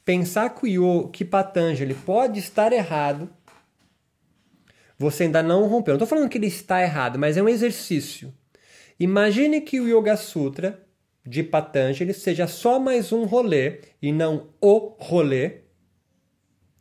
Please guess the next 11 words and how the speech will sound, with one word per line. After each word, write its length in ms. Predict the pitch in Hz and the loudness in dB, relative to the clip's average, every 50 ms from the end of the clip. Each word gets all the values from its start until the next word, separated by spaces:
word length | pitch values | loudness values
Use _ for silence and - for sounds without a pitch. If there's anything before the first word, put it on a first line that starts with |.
| _ _ _ _ _ _ _ _ _ _ _ _ _ _ | _ _ _ _ _ _ _ _ _ _ _ _ _ _
e 80 | 156 147 | -8 -6
que 120 | 147 175 | -4 -2
todos 220 | 165 214 208 185 165 | 0 0 0 2 2
os 20 | |
outros 260 | 202 190 - 165 151 | 0 0 0 -2 -2
yogas 280 | 151 175 180 175 170 170 | 0 0 2 2 0 -2
sejam 200 | - 147 147 151 | -2 -4 -4 -4
só, 360 | - - 180 175 160 147 - - | -2 0 2 2 2 0 -2 -6
é, 240 | 160 143 143 139 139 | -4 -2 0 0 0
manifestações 1000 | 151 170 190 202 220 214 214 202 180 180 - 170 160 - - 185 175 170 135 117 | 2 4 4 4 4 2 0 -2 -2 -2 -2 -2 -2 -2 -2 -2 -2 -2 -2 -2
dele, 380 | 120 131 127 143 180 196 - | -2 -2 -2 -2 -4 -8 -14